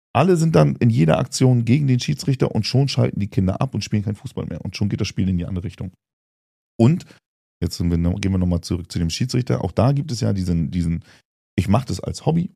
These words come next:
weil sonst macht es keiner“, oder „Das ist mein Hobby“, oder „Zum Fußballspielen bin ich zu schlecht, deswegen werde ich Schiedsrichter“, oder „Ich möchte beides machen“.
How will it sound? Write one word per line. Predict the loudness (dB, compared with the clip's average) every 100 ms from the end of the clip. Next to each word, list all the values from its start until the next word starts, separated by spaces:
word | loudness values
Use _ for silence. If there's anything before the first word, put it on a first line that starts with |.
| -6
weil | -4
sonst | -6 -8
macht | -8 -8
es | -12
keiner“, | -2 0 0
oder | -2 -6 -6
„Das | -8
ist | -6
mein | -4 -2
Hobby“, | -2 -2
oder | -2 -4
„Zum | -6 -8
Fußballspielen | -6 -6 -4 -4 -4 -4
bin | -4
ich | -6
zu | -10
schlecht, | -2 -2 -2
deswegen | -6 -8 -4
werde | -4
ich | -2
Schiedsrichter“, | -4 -6 -8 -6 -4
oder | -4
„Ich | -4
möchte | -6 -2
beides | 0 0 -2
machen“. | -4 -2 -6